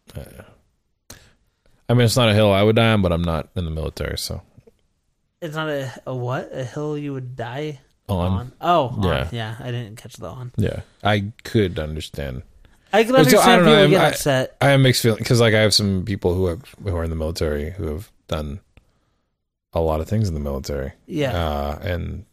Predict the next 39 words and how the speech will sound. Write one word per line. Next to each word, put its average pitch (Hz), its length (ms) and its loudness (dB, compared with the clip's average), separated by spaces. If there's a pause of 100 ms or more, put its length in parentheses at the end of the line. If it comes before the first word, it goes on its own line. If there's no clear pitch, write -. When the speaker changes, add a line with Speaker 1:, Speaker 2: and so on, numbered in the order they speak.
(560)
Speaker 1:
they - 100 -8
just, - 380 -4
<laughs> - 0 -
like, 110 220 -2
that, 80 180 -6
w-, 87 320 -2
yeah, 80 380 -6
I 87 120 -2
don't 80 140 -4
give 76 140 -4
a 76 40 -6
shit. 90 340 -6
<laughs> - 60 -4
Like, - 280 0 (160)
you 110 100 4
know, - 80 6
Speaker 2:
Yeah, 131 180 0 (100)
I 147 100 -2
agree. 151 120 0
Speaker 1:
uh, 95 240 6
I 92 40 4
don't 98 100 6
have 92 140 2
time 90 200 2
for 92 220 2
this. 90 240 0 (260)
Like, 90 200 0 (120)
y-, 120 200 0
like, 123 160 6
you're 143 120 6
an 123 60 6
idiot, 123 360 6
obviously, 113 440 4
if 98 60 2
you're 101 60 0
doing 107 260 4
it, 113 120 2
but, 95 120 4
like, 85 300 -2